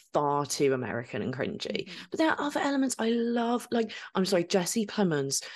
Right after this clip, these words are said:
Speaker 1: is such an incredible actor. Like,
Speaker 2: Mm-hmm.
Speaker 1: you know, we were just talking about playing a character in different ways. The way he
Speaker 2: Yes.
Speaker 1: goes between being this meek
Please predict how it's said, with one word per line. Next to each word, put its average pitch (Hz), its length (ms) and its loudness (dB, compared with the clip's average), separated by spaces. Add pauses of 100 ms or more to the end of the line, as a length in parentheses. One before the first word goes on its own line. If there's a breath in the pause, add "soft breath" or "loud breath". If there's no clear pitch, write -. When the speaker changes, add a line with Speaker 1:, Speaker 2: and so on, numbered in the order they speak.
(200 loud breath)
Speaker 1:
is 175 140 0
such - 840 0
an 196 120 2
incredible 175 1200 2
actor. 131 560 0
Like, - 200 0
Speaker 2:
Mm-hmm. 190 320 -12
Speaker 1:
you 240 80 8
know, 254 80 6
we 269 80 8
were 262 40 4
just 226 180 2
talking 202 180 6
about 165 120 2
playing 165 220 2
a 160 40 2
character 165 320 -2
in 160 40 0
different 151 300 -2
ways. 139 260 2
The 180 120 0
way 185 160 6
he 196 160 0
Speaker 2:
Yes. 190 60 0
Speaker 1:
goes 180 200 4
between 175 320 0
being 165 220 4
this 151 180 -4
meek 165 640 -2